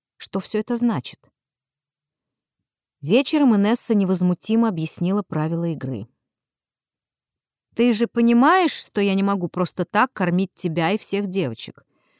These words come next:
Мы должны отработать своё содержание. Надеюсь, ты поняла, о чём я?» «Хотя никого насильно не держу, дверь открыта». Она ухмыльнулась. «Если есть куда идти.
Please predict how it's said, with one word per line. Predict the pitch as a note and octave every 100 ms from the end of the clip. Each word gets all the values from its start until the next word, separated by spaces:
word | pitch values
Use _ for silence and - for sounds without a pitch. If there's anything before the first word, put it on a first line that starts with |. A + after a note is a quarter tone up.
| _ _ _ _ _ _
Мы | D3+ D3
должны | F3 G3+ B3+
отработать | C#4+ F4 G#3+ G#3 C#4 -
своё | C4 A#3+
содержание. | - F3+ E3+ D3+ C3 B2+ B2
Надеюсь, | C#3+ D#3 D#3+ D3
ты | F3
поняла, | - A3 E4 C#4+
о |
чём | - C#3+
я?» | C3 A2 - _ _ _ _ _ _ _ _ _ _ _
«Хотя | - F3 -
никого | E3 G#3 C4+ G3
насильно | F#3+ - G3+ F3
не | G3
держу, | G#3 C4+ F3 D#3+
дверь | D3+ D3+
открыта». | - - G#3 - G#3+ _ _ _ _ _ _ _ _ -
Она | D#3 C#3+
ухмыльнулась. | C#3+ F#3 F#3 D3+ A#2 A2 - - _ _ _ _ _ _ -
«Если | G3+ - C#4
есть | A3+ -
куда | F#3 F3+ G#3+
идти. | _ - D3 A2+